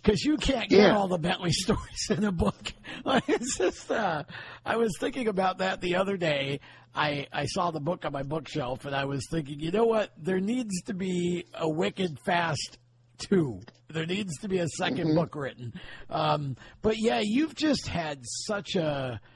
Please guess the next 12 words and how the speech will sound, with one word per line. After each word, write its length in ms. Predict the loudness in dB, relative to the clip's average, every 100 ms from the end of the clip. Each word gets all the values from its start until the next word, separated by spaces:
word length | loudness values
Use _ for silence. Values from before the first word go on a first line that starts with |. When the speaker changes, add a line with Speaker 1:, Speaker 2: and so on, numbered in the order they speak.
| -20 -20 -8
Speaker 1:
um, 460 | -2 0 0 -4 -6
an 140 | -4 -2
amazing 840 | -4 -2 0 2 0 -2 -6 -8
career, 680 | -6 -6 -4 -2 -2 -2 -6
man. 360 | -4 -2 -2 -2
It's, 420 | -4 -4 -4 -4
it's 280 | -4 -4 -2
been, 420 | 0 0 -2 -8 -4 -4 -2
and 200 | -2 2
you're 140 | 2
so 280 | 2 2 2
much 320 | 2 0 -4